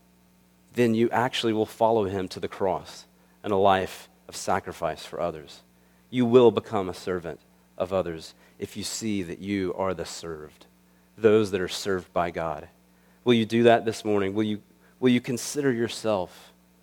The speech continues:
one who is served by God in the cross? Let's pray. Father, Son, Holy Spirit, we are not like you.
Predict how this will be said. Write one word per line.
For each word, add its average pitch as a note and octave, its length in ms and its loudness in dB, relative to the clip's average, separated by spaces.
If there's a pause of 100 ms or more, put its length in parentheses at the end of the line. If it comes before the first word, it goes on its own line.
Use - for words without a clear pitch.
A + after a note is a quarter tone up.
(320)
one G#2+ 240 -2
who G2 140 -8
is F2 80 -8
served G2 360 -6
by F2 160 -2
God E2 380 -6 (600)
in F2 100 -10
the E2+ 60 -8
cross? - 480 -8 (920)
Let's - 140 -14
pray. D#2+ 300 -6 (2250)
Father, C#3 320 8
Son, C#3+ 220 6
Holy C3+ 280 8
Spirit, B2 720 6 (1900)
we C3 120 8
are B2 40 10
not A#2+ 200 6
like B2 240 6
you. G#2 240 2